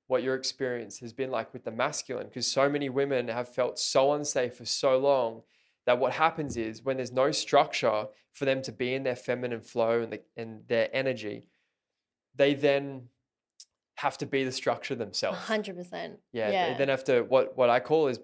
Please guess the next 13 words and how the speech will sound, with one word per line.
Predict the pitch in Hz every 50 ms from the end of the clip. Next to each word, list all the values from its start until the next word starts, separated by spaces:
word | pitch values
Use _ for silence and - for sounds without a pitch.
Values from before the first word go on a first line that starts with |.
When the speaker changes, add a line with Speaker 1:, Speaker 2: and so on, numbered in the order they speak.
| - -
Speaker 1:
they | 120 120
pick | - 147 143 -
up | 143 127
the | 127 127
masculine | 123 123 123 123 - - - 135 123 117 113
shield, | 104 - - - 131 123 110 104 104 101
and | 101 110
it's | 113 -
like | 113 110 107 - _ _ _ _ -
this | 123 117
shield | - - - 143 143 147 147 147
of | 147 -
protection. | - - - - 135 127 - - - 107 101 107